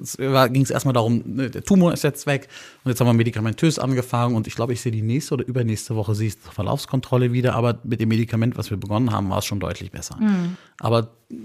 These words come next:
Speaker 1: da gibt's sicherlich noch, noch, noch Möglichkeiten, wie wir der Patienten helfen können.
Speaker 2: Schön. Ähm, neben ärztlicher Unterstützung können wir uns natürlich auch anderweitig Hilfe suchen. Ähm,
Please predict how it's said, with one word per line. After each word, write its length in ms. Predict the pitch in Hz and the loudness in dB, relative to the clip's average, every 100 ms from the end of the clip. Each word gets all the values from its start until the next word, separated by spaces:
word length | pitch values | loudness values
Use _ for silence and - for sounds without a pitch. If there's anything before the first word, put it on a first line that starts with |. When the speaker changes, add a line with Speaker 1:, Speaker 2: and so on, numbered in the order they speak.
| 101 | -10
Speaker 1:
da 100 | - | -6
gibt's 220 | 107 101 - | -4 -6 -4
sicherlich 380 | 107 101 98 | -4 -4 -4
noch, 340 | 104 90 - - | -6 -8 -10 -10
noch, 200 | 92 - | -10 -8
noch 200 | 90 - | -8 -6
Möglichkeiten, 640 | 90 - 90 - 101 - | -6 -8 -12 -10 -10 -10
wie 60 | 104 | -14
wir 60 | - | -14
der 100 | - | -12
Patienten 400 | 98 - - 92 | -10 -10 -10 -10
helfen 260 | 87 - | -12 -14
können. 220 | 90 85 - | -14 -14 -10
Speaker 2:
Schön. 400 | - 180 175 160 - _ - - - - - | -8 -6 -6 -8 -12 _ -20 -18 -16 -18 -4
Ähm, 360 | 208 202 202 | 2 4 4
neben 260 | 214 214 214 | 4 2 4
ärztlicher 420 | 180 - 247 240 | 2 0 -2 0
Unterstützung 460 | 220 208 247 247 233 | 0 0 -2 2 2
können 260 | 233 226 | 4 4
wir 80 | 214 | 4
uns 160 | 185 208 | 2 -2
natürlich 300 | 202 214 196 | -2 -2 -2
auch 80 | - | 0
anderweitig 540 | 214 220 214 220 208 | 2 2 2 -2 0
Hilfe 280 | 240 247 233 | 0 2 0
suchen. 580 | 220 254 247 254 254 - | 2 2 6 8 8 6
Ähm, 380 | 214 208 202 | 2 2 2